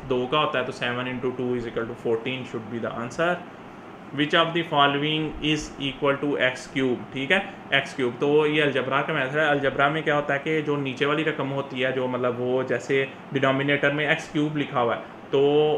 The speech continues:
उसको माइनस करना होता है, मतलब पावर में। तो एक्स सिक्स माइनस into, अ, एक्स सिक्स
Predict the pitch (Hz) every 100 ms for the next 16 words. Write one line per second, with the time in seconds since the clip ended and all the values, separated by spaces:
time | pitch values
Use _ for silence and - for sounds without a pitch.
0 | - 139 - 165 139 127 123 123 120 117
1 | 117 127 127 120 113 127 127 131 117 113
2 | - - - 135 131 143 147 - 160 156
3 | - 147 135 135 139 147 147 - 139 139
4 | 135 147 151 151 - 131 120 - 139 147
5 | - 156 156 -